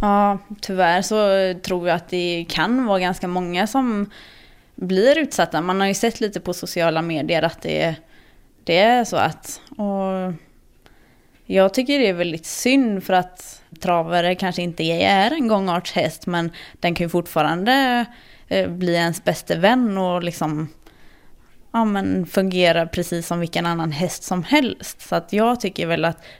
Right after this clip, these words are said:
de som får de här kritiken eller eh, kanske lite mobbningen. Att de är liksom, "Men var säker på vad du vill.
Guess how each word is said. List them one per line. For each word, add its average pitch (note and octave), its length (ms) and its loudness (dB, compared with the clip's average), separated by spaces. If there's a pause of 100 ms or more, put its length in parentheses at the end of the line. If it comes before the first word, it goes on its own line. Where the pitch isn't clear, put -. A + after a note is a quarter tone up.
de F3+ 240 0
som F3 160 -2
får A#3+ 560 2 (320)
de E3 200 -4
här E3 440 0 (120)
kritiken E3+ 1080 -4
eller E3+ 420 0 (640)
eh, E3+ 140 -8 (120)
kanske E3+ 260 -4
lite E3 220 -2
mobbningen. F3+ 1300 0 (180)
Att F3 200 -6
de F3+ 260 -2
är D#3+ 140 -2
liksom, D#3 480 -4 (120)
"Men F#3 220 0
var A#3 220 4
säker E3 320 -2
på E3 140 -6
vad D#3+ 180 0
du D#3 100 -6
vill. F3+ 540 -2